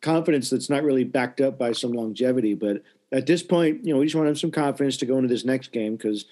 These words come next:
who knows? It could be one, one, one or two plays here where they save us and it makes this game that much more salvageable for us 'cause, uh, you know, they, I think even last year that L S U's defense was suspect, but towards the end of the year,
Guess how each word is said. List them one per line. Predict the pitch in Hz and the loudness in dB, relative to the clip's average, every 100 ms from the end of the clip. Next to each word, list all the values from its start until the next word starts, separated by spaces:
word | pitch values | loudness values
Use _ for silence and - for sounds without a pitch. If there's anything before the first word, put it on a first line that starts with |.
| - - | -6 2
who | 269 | 2
knows? | 359 147 120 | 4 2 0
It | - | 0
could | 208 | 2
be | 220 214 214 - _ _ _ _ _ _ - | 2 2 -2 -8 _ _ _ _ _ _ -8
one, | 117 143 165 170 | 0 2 4 2
one, | 147 160 175 | 4 4 4
one | 156 160 | 4 2
or | |
two | 160 175 | 2 0
plays | 165 160 175 147 | 0 2 2 4
here | 151 185 | 2 4
where | 147 | 4
they | 131 135 | 4 2
save | - 139 170 | 2 2 2
us | 123 135 | 0 0
and | 131 | -2
it | 123 | 0
makes | 127 127 - | -2 -4 -4
this | 120 | -4
game | - 123 127 127 123 _ _ _ _ _ _ _ - | -2 0 0 0 -4 _ _ _ _ _ _ _ -6
that | - 202 | -4 0
much | 139 131 | -2 -2
more | 135 107 | -4 -4
salvageable | - 127 175 160 117 101 | -2 -2 -2 -2 -2 -4
for | - 98 87 | -4 -4 -4
us | 85 | -6
'cause, | - 113 98 95 | -8 -6 -4 -4
uh, | 98 90 90 _ _ _ _ _ _ _ | -4 -4 -8 _ _ _ _ _ _ _
you | - 135 | -2 0
know, | 120 | 2
they, | 123 127 131 - | 2 2 -2 -4
I | 139 | -2
think | 156 135 - | 0 -2 -6
even | - 165 151 131 | -2 2 2 2
last | 127 170 190 135 | 2 0 0 0
year | 123 | 0
that | 104 - - | 0 -6 -2
L | 139 | -2
S | 127 127 | 0 -4
U's | 107 | -4
defense | - 123 131 113 | -2 -2 -2 -6
was | 113 101 | -6 -4
suspect, | - 135 - 113 107 - | -4 -4 -4 -6 -4 -4
but | 110 | -6
towards | - 131 110 | -2 -4 -2
the | |
end | 123 117 | -4 -2
of | |
the | 107 | -2
year, | 123 147 107 | 0 0 -2